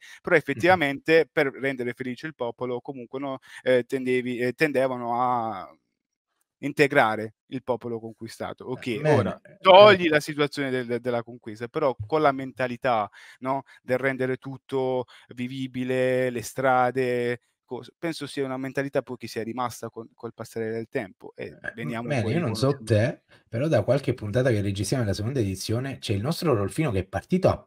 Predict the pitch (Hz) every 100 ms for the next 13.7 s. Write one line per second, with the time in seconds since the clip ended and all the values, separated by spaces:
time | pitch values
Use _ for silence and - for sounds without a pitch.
0 | _ - 107 123 135 143 - - - -
1 | 117 - 185 180 107 107 107 175 143 104
2 | 120 117 - 120 - 165 202 113 135 170
3 | 98 165 170 104 - 107 - 147 185 95
4 | 123 127 107 131 131 131 139 - 190 135
5 | 107 160 - 139 120 107 92 113 151 131
6 | 95 - 165 - 113 - 104 95 104 135
7 | - 226 123 117 - - 113 185 165 170
8 | 131 - 202 185 175 170 170 151 131 -
9 | - - - - 139 156 139 - 175 156
10 | 151 143 127 127 190 - 113 92 - 107
11 | 170 156 139 190 160 143 175 175 180 156
12 | 127 107 113 143 175 156 151 143 147 127
13 | 165 147 127 117 147 123